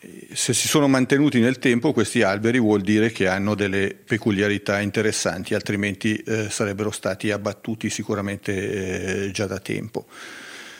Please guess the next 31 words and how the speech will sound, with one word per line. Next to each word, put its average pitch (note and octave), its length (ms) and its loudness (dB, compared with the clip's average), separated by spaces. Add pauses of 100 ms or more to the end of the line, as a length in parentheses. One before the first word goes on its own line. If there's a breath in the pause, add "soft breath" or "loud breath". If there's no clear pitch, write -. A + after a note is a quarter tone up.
(140 loud breath)
Eh, F2+ 600 -2
si - 160 0
tratta A#2+ 300 2
ora A#2+ 160 4
di A2 100 0
scoprire A2+ 560 2
quali G2+ 260 0
sono, G#2+ 480 0
riscoprire B2+ 680 2
quali G#2 220 0
sono A2+ 300 2
gli F#2+ 120 0
usi, G#2+ 560 2
eh, F#2+ 200 0
che F#2+ 360 2
venivano G2 400 2
fatti A2 300 -2
nel G2 200 0
tempo G#2+ 280 2
di F#2+ 100 0
queste, G2 500 0
di F#2+ 100 -4
queste G#2+ 280 0
nuove G2+ 240 2
varietà A2 460 2
e D#3 60 2
soprattutto A#2 840 0
si - 180 -8
tratta G2 340 0
anche G#2 320 2
di, G#2 240 4